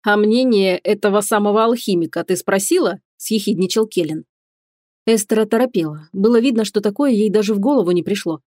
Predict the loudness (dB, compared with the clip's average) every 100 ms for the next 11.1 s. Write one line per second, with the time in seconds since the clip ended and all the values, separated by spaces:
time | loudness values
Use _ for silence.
0 | _ _ -2 2 2 0 -2 -2 0 2
1 | 2 2 -2 -2 0 0 0 0 0 0
2 | -2 -2 0 2 2 -2 0 0 2 2
3 | 2 0 2 2 0 -2 -4 -4 -8 -12
4 | _ _ _ _ 0 2 2 0 0 0
5 | 0 2 2 2 0 -2 -2 -2 0 0
6 | 2 0 0 0 -2 0 -2 -2 -2 -2
7 | -2 0 0 -2 -6 -14 _ _ _ _
8 | _ _ _ _ _ _ _ 0 2 4
9 | 4 4 2 -2 -8 _ _ 0 2 0
10 | 2 2 2 0 -2 0 2 2 2 0
11 | -4